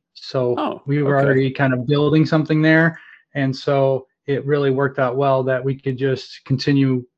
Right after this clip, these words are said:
Speaker 1: um, construction projects there in the industrial park and help them out at, at the same time.
Speaker 2: Yeah,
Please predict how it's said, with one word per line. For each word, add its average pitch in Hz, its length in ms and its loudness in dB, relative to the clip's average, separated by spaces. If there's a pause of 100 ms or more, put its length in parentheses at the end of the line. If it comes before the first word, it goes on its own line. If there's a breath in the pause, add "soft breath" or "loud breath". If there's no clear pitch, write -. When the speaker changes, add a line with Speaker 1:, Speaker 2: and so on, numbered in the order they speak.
Speaker 1:
um, 123 500 -4 (800)
construction 139 420 -2
projects 127 420 -2
there 131 200 -2
in 127 100 0
the 127 100 0
industrial 127 500 -4
park - 320 -14
and 131 100 -2
help 135 220 -2
them 131 140 0
out 123 200 -2
at, 113 140 -10
at 131 120 -8
the - 60 -20
same 123 180 -6
time. 113 200 -6 (920)
Speaker 2:
Yeah, 147 280 -2